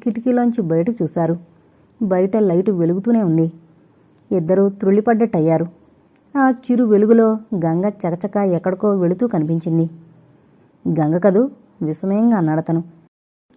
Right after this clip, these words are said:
ఆమెని గుర్తించి అనుమానంగా. "అవును, ఇంత అర్ధరాత్రి. అటు చూడు," సైగ చేసింది. అతని కళ్ళు ఆశ్చర్యంతో విశాలమయ్యాయి.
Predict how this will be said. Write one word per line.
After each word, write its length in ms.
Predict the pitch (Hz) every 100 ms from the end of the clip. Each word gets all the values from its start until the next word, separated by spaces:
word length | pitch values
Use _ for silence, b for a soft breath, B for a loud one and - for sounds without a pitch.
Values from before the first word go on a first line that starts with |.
| -
ఆమెని 280 | 233 220 220
గుర్తించి 580 | 190 165 165 220 226 233
అనుమానంగా. 640 | 165 165 202 180 156 160 175 - _ _ _ _ _
"అవును, 300 | 170 160 180 175 - _ _ -
ఇంత 220 | 175 175
అర్ధరాత్రి. 520 | 156 151 185 196 175 165 - _ _ - - _ 175
అటు 160 | 175 175
చూడు," 220 | 180 202 170 - _ -
సైగ 240 | 165 160 196
చేసింది. 380 | 160 160 156 165 - b b b b b _ 254
అతని 240 | 240 220
కళ్ళు 360 | 202 180 208 233
ఆశ్చర్యంతో 600 | 170 170 180 202 202 202
విశాలమయ్యాయి. 760 | 190 156 202 202 180 170 165